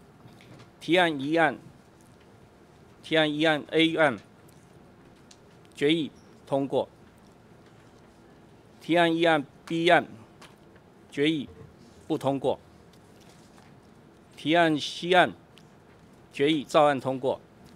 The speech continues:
十二月十四日星期四部分，审查一零七年度中央政府总预算案关于总统府主管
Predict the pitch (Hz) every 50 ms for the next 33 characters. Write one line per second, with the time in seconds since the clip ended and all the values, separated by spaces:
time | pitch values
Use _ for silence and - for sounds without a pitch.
0 | - - - - - 170 185 196 196 185 165 - 147 147 165 180 165 160 160 151
1 | 110 - - - - - - - - - - - - - - - 175 175 156 147
2 | 143 135 - 156 139 127 135 123 131 127 104 101 - - 131 120 110 139 139 151
3 | 170 185 180 160 151 151 143 - 175 165 147 135 135 139 160 147 131 135 156 156
4 | 160 160 160 160 160 165 147 127 131 123 120 113 117 127 127 120 143 139 131 131
5 | 123 147 147 143 139 131 127 139 143 143 139 139 123 113 98 110 127 139 127 120
6 | 110 101